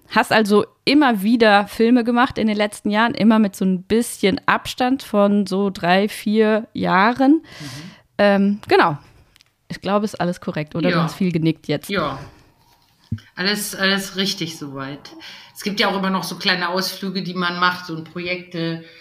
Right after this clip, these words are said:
Speaker 2: aus denen vielleicht nichts wird. Also es gibt ja noch diese, diese ganzen kleinen Dinge im Hintergrund, die auch existieren und die auch einen auf diesem Weg begleiten. Aber genau das, was veröffentlicht wurde und was jetzt quasi man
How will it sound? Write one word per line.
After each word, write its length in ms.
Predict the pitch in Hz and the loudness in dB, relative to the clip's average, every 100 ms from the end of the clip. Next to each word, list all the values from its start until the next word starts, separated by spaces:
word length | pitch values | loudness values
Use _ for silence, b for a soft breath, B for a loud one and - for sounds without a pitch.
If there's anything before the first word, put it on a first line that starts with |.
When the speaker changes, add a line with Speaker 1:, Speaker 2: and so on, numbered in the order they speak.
| B B B B | B B B B
Speaker 2:
aus 200 | - 175 | -12 -8
denen 200 | 196 196 | -4 -2
vielleicht 320 | - 185 185 202 | -2 -4 -4 -2
nichts 400 | 214 220 - 185 | -2 -2 -6 -4
wird. 200 | 196 190 | -2 -2
Also 140 | 170 | -4
es 80 | 165 | -6
gibt 180 | 208 196 | -4 -2
ja 80 | |
noch 160 | 185 170 | -2 -4
diese, 420 | - 170 175 175 | -8 -6 -6 -6
diese 240 | 170 170 170 | -6 -6 -4
ganzen 680 | 175 185 - 175 165 165 160 151 - | -2 -4 -6 -6 -4 -6 -10 -14 -4
kleinen 320 | 180 196 202 | 0 0 0
Dinge 220 | 196 185 | 0 -2
im 100 | 175 | -4
Hintergrund, 960 | 180 190 180 165 160 180 180 175 - 156 | -6 -2 -2 -4 -6 -4 -4 -6 -10 -8
die 120 | 160 | -6
auch 200 | 170 185 | -4 -6
existieren 680 | 180 180 180 - 196 175 170 | -8 -6 -6 -4 -4 -2 -2
und 160 | 165 | -4
die 140 | 165 147 | -4 -6
auch 200 | 160 180 | -4 -2
einen 220 | 170 160 | -2 -4
auf 180 | 151 - | -8 -10
diesem 320 | 156 156 147 | -8 -8 -8
Weg 180 | 165 165 | -10 -10
begleiten. 400 | 147 156 160 156 | -6 -4 -4 -6
Aber 140 | 147 | -10
genau 220 | 143 139 | -10 -8
das, 240 | 135 143 156 | -8 -10 -10
was 120 | - | -10
veröffentlicht 800 | 156 156 175 185 175 170 170 - | -8 -8 -6 -6 -4 -6 -6 -6
wurde 300 | 165 160 156 | -2 -2 -2
und 220 | 143 143 | -6 -6
was 340 | 147 - - | -6 -6 -10
jetzt 400 | 143 135 - - | -10 -12 -12 -12
quasi 300 | 147 139 135 | -10 -10 -10
man 360 | 135 131 131 | -12 -10 -12